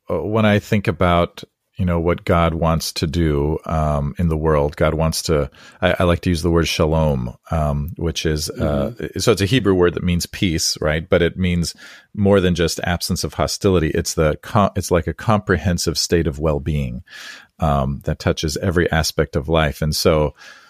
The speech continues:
Speaker 1: uh, you know, when there is an inner lack of shalom, uh, as these women, w-, w-, I'm sure experience, uh, a-, and outer, but, but also th-, there's a lot of brokenness if you've been through what they've been through,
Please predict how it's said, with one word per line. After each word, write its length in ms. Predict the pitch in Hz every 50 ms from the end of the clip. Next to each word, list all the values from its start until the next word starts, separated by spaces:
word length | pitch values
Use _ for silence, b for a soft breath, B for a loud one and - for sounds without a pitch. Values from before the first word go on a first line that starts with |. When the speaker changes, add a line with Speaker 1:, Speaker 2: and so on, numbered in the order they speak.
| B B B B B B _ _ _ -
Speaker 1:
uh, 60 | 90
you 160 | 85 87 92 92
know, 120 | 90 87
when 160 | 85 90 90
there 200 | 82 98 101 101
is 140 | 98 87 87
an 140 | 87 82 82 -
inner 520 | - 123 127 120 104 95 90 82 82 - _
lack 340 | - 92 92 92 90 - -
of 120 | 95 80
shalom, 640 | - - - 87 92 104 95 87 82 80 82 85 - - _ -
uh, 220 | 82 80 78 76 - -
as 340 | - 85 85 80 82 - - -
these 260 | 90 87 85 80 76 78
women, 540 | 78 92 104 107 95 82 80 85 87 107 - _ _ _ _ _ _ _ _ _ _ _ _ -
w-, 160 | 95 85 -
w-, 160 | - 85 87 - -
I'm 180 | 85 85 85 85
sure 360 | - - - - 110 95 92
experience, 760 | - 90 - - - - 107 101 92 85 80 80 85 - - - -
uh, 160 | 107 92 82 -
a-, 240 | - 82 - - -
and 160 | 104 107 101 - -
outer, 340 | 98 95 95 101 104 107 104
but, 320 | 92 - 85 80 - - _
but 100 | - 95 85
also 360 | 87 90 - - - 90 82
th-, 240 | - - - 87 85
there's 180 | 87 98 87
a 60 | 87 80
lot 160 | 85 87 85
of 100 | 80 76
brokenness 500 | 90 90 92 - 92 78 76 73 - -
if 180 | - - -
you've 160 | 85 78 78 -
been 140 | 92 87
through 200 | 85 - - 82
what 140 | 82 80 -
they've 180 | - 76 69 -
been 140 | - 95 98
through, 180 | - - -